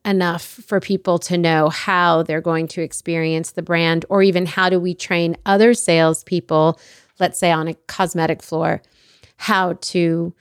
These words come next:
apply the product, what's so great about the product. Like, we need to keep it in our brick and mortar." So a lot of it seems to be dependent on what the product is. And to your point, Chelsea, what is the goal and how are we measuring that goal? And,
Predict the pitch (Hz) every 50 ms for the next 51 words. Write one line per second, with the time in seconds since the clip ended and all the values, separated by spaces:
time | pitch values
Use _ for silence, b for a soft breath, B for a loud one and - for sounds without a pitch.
0 | _ _ _ - - 190 - - - 202 185 175 175 175 160 170 - - 175 170
1 | 170 170 147 139 - - 190 196 - - - 185 180 170 - 165 165 170 180 190
2 | 190 180 180 170 160 156 156 - 175 - - 165 - 147 127 - - - 175 -
3 | 185 190 190 190 190 190 175 185 185 - - - 202 196 190 185 160 160 - -
4 | 185 175 170 156 151 165 165 160 160 _ - - 170 - - 165 160 160 156 160
5 | 160 165 - - - - - B B B B B B B B B B B B -
6 | - 233 214 214 196 196 202 208 220 208 190 185 175 - - - - 190 185 180
7 | - - - 175 180 185 175 175 175 - - 180 175 170 170 165 165 160 160 165
8 | 175 180 175 - 180 - - 180 160 156 165 165 - - 170 180 202 180 - -
9 | 180 175 175 - - 190 165 160 160 - - - 226 226 - - 185 156 156 -
10 | 170 156 160 180 190 208 220 208 185 190 175 - 170 160 175 185 143 - - -
11 | - - 180 160 - 175 170 170 170 170 170 170 165 165 170 160 165 170 165 175
12 | 165 160 156 160 165 165 165 170 160 _ _ _ _ - 190 180 175 - _ -
13 | 180 185 185 165 120 101 208 B B B B B B B B B B B B -
14 | 185 175 175 170 170 165 160 160 160 165 -